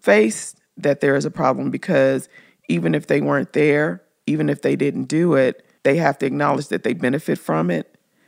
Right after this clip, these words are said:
And everybody wants to believe that they pull themselves up by their bootstraps and that we're all equal. And that's just not the case. And that's why critical race theory, they're railing against it, because they want to believe the best.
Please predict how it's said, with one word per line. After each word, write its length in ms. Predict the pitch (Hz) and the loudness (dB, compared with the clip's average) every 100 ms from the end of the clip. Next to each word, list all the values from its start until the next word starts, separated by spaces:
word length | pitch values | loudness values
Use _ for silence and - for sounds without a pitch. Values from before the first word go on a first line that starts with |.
| _ | _
And 140 | 135 139 | -2 2
everybody 500 | 143 156 180 165 156 | 4 2 2 2 2
wants 240 | 143 147 | 0 -2
to 80 | - | -4
believe 380 | - 139 143 135 | -6 -2 -2 -2
that 140 | 120 | -2
they 120 | - 143 | -4 -4
pull 220 | - 135 | -2 -2
themselves 540 | 135 139 - 110 - | -4 -4 -2 0 0
up 260 | 131 - - | -2 -4 -2
by 140 | 139 | -2
their 160 | 131 127 | -2 -4
bootstraps 680 | 101 135 - - 123 127 - | -4 -6 -4 0 0 0 -4
and 120 | - | -4
that 120 | 120 | -2
we're 140 | 98 | -2
all 240 | - 135 123 | 0 0 -2
equal. 500 | - - - - 180 _ _ - _ _ _ | -6 -10 -10 -12 -12 _ _ -20 _ _ _
And 180 | 139 147 | -2 2
that's 280 | 156 170 - | 0 0 -4
just 280 | 165 180 | -4 -2
not 300 | - - - | -4 -4 -4
the 100 | - | -6
case. 560 | - 185 - 262 - - - - - - | -10 -8 -6 -6 -8 -12 -20 -20 -4 0
And 120 | 170 | 2
that's 220 | 302 - | 2 2
why 140 | 175 | -2
critical 420 | 165 156 147 202 123 | 0 -2 -2 -2 0
race 280 | 117 156 | 0 -2
theory, 380 | - 135 135 156 - - - - | -4 -2 -2 -4 -8 -18 -20 -10
they're 220 | - 170 | 0 2
railing 400 | 143 135 143 160 | 2 2 2 0
against 440 | 156 156 180 - - | -2 -2 -2 -4 -4
it, 300 | - - _ - | -4 -4 _ -4
because 720 | 160 160 190 160 156 147 - - _ | -2 2 2 4 4 0 -4 -18 _
they 160 | - 156 | 2 2
want 640 | 151 147 143 151 165 - | 2 2 4 2 0 -4
to 140 | - 165 | -6 -4
believe 320 | 151 160 151 | 0 -2 -2
the 80 | 135 | 0
best. 640 | 131 170 143 143 - - | 2 2 0 -4 -14 -18